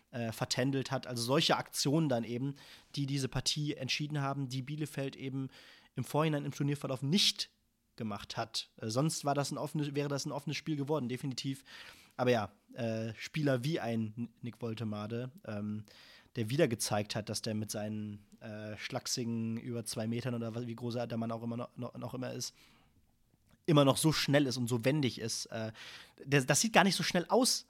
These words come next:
äh, wenn, wenn, wenn man, wenn man ihn laufen sieht, aber, äh, was der für Meter macht, ähm, und was der individuell auch für eine Klasse mitbringt, äh, ja, das war dann am Ende auch wirklich, ja, das Ding. Aber ja, äh, was wäre, wenn,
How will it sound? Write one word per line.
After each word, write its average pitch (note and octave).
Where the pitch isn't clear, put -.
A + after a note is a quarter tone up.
äh, B2+
wenn, C3+
wenn, C3+
wenn C3
man, B2
wenn B2
man A#2+
ihn A#2+
laufen A2
sieht, B2
aber, B2
äh, A#2
was B2+
der E3
für C#3+
Meter C#3+
macht, G2
ähm, A#2
und A#2+
was -
der C3+
individuell D3+
auch D3+
für -
eine C3+
Klasse C#3
mitbringt, A#2
äh, G#2+
ja, G2+
das -
war G#2+
dann G#2+
am F#2
Ende G#2
auch G#2
wirklich, G#2
ja, C3
das -
Ding. C#3
Aber C3+
ja, C3
äh, A#2+
was B2+
wäre, A#2+
wenn, B2+